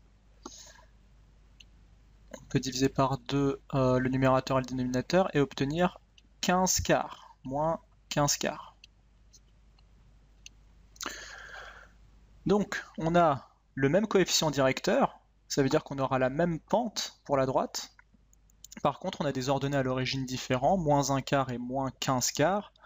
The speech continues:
Donc les droites ne vont pas être confondues, elles vont être parallèles, mais elles ne vont pas être, euh, identiques. Et si on devait représenter ces deux équations sur un repère avec deux axes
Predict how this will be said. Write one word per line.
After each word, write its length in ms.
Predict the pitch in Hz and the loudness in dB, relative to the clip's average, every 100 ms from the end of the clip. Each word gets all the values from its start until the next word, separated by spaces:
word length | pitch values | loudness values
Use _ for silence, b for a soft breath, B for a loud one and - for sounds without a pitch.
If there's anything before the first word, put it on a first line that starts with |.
| B B B - | B B B -2
Donc 180 | 160 | 0
les 80 | - | 2
droites 220 | 135 160 | 2 0
ne 40 | 131 | 0
vont 100 | 127 | -2
pas 140 | 147 | 0
être 140 | 151 - | 0 0
confondues, 460 | 156 - 147 123 | -4 0 -2 0
elles 100 | 117 | 0
vont 100 | 123 | 2
être 120 | 123 | 2
parallèles, 520 | - 135 131 135 180 165 | 2 2 2 2 2 2
mais 120 | 131 | 2
elles 120 | 123 | 2
ne 80 | 123 | 0
vont 160 | 120 | -4
pas 420 | 117 147 156 156 _ | -2 2 4 2 _
être, 340 | 147 147 - 127 | 0 0 -2 -2
euh, 80 | 120 | -2
identiques. 720 | 156 143 131 - - - - - - - B B B B B _ | -2 0 0 0 -4 -12 -14 -20 -20 -20 B B B B B _
Et 120 | - 139 | 0 0
si 180 | - | 2
on 160 | 180 147 | 2 2
devait 280 | 131 135 135 | 0 2 4
représenter 760 | 135 156 - 165 151 151 - | 4 0 2 0 0 -2 0
ces 220 | 139 - 131 | 0 0 -2
deux 340 | - 175 165 | 2 2 2
équations 560 | 156 - 147 - 143 131 | -2 2 2 2 -2 -4
sur 360 | - 180 165 | -2 0 2
un 140 | 156 143 | 2 2
repère 640 | 143 143 151 139 127 - | 0 0 2 4 4 0
avec 360 | 131 127 123 127 | -2 -4 -6 0
deux 300 | 156 151 151 | 0 4 2
axes 560 | 135 - - - - | 2 0 -2 -2 -4